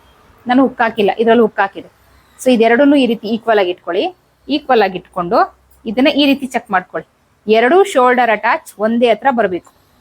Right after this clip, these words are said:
ನೋಡಿ, ಕರೆಕ್ಟ್ ಆಗಿ ಒಂದೇ ಹತ್ರ ಬರ್ತಾ ಇದೆ ನೋಡಿ, ಬ್ರಾಡ್ ಗೀಡ್ ಎಲ್ಲ ಕರೆಕ್ಟ್ ಆಗಿ ಬರ್ತಾ ಇದೆ. ನಾವು ಕಟಿಂಗ್ ಕರೆಕ್ಟ್ ಮಾಡ್ಕೊಂಡ್ರೆ ಎಲ್ಲಾನು ಕರೆಕ್ಟ್ ಆಗಿ ಬಂದ್ಬಿಡುತ್ತೆ ನೋಡಿ, ಕರೆಕ್ಟ್ ಆಗಿ ಬರ್ಬೇಕು. So ಅದಾದ್ಮೇಲೆ ಬ್ಯಾಕ್ ಅಲ್ಲಿ ಡೀಪ್ ಅಲ್ಲಿ ಏನಾದ್ರೂ ಹೆಚ್ಚು ಕಡಿಮೆ ಇದೆಯಾ,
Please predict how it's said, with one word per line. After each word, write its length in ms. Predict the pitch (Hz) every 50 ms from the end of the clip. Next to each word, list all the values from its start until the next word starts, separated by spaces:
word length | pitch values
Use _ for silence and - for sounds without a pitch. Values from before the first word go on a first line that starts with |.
| - - - _ _ - -
ನೋಡಿ, 160 | 196 214 285 320 - _ _ _ - - - - - - - - - - - - -
ಕರೆಕ್ಟ್ 320 | 254 247 247 - - -
ಆಗಿ 120 | 320 285 262
ಒಂದೇ 220 | 254 240 240 240
ಹತ್ರ 200 | 240 240 - 220
ಬರ್ತಾ 280 | 196 196 180 180 185 170
ಇದೆ 120 | 165 175
ನೋಡಿ, 280 | 175 202 220 214 170 - _ _ _ _ - - - _ _ - - - - - - - - - - - - - 180
ಬ್ರಾಡ್ 340 | 185 220 220 226 254 254 247
ಗೀಡ್ 320 | 214 214 247 262 240 208
ಎಲ್ಲ 260 | 214 208 226 277 339 370 359
ಕರೆಕ್ಟ್ 500 | 359 - 240 247 - _ _ _ - 330
ಆಗಿ 120 | 320 277
ಬರ್ತಾ 260 | 247 233 - - 208
ಇದೆ. 200 | 185 175 156 156 - _ _ _ _ _ _ _ -
ನಾವು 120 | 190 196 196
ಕಟಿಂಗ್ 320 | - 226 - 294 311 302
ಕರೆಕ್ಟ್ 340 | 285 262 247 - _ - 240
ಮಾಡ್ಕೊಂಡ್ರೆ 600 | 226 214 202 - - 185 175 180 190 190 208 196
ಎಲ್ಲಾನು 440 | 185 185 196 220 240 262 277 285 294
ಕರೆಕ್ಟ್ 360 | - 240 - - _ - -
ಆಗಿ 120 | 226 202
ಬಂದ್ಬಿಡುತ್ತೆ 440 | 190 196 185 175 165 160 _ - 165 _ _ _ _ _ _ _ _ _ _ _ -
ನೋಡಿ, 160 | 214 277 320
ಕರೆಕ್ಟ್ 400 | 311 - 226 202 202 - - -
ಆಗಿ 100 | 226 196
ಬರ್ಬೇಕು. 360 | 185 170 165 170 170 - -
So 80 | - 262
ಅದಾದ್ಮೇಲೆ 540 | 247 220 247 254 302 285 277 277 277 294 294
ಬ್ಯಾಕ್ 320 | 220 214 214 262 - -
ಅಲ್ಲಿ 180 | 294 269 254 269
ಡೀಪ್ 120 | 262 -
ಅಲ್ಲಿ 160 | 240 240 254
ಏನಾದ್ರೂ 400 | 247 240 226 233 233 220 226 247
ಹೆಚ್ಚು 200 | 233 208 - 247
ಕಡಿಮೆ 280 | - 220 214 196 185 175
ಇದೆಯಾ, 220 | 170 165 190 190